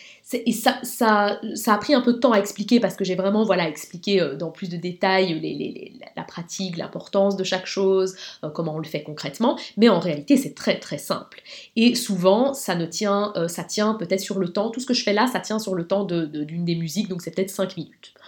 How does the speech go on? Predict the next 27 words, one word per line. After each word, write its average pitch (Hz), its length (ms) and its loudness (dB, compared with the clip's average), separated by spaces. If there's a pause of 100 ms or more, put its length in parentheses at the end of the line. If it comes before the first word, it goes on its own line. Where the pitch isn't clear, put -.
(480)
Donc 277 120 8
voilà. 196 300 6 (1500)
On 214 160 2
a 196 100 4
toute 277 340 0
la 202 140 4
possibilité 202 640 2
de 247 80 2
trouver 202 320 -2
cinq 240 380 -2
minutes, 220 640 0
euh, 170 360 0
dans 165 340 2
notre 190 260 0
journée, 170 420 2
au 202 80 6
début 175 220 -2
de - 20 -2
notre 175 140 -4
journée, 170 280 -2
pour 233 200 -4
faire 170 180 -4
ça. 190 260 -2
C'est 247 300 -2
vraiment 185 260 -2
très 214 160 -8
porteur. - 340 -12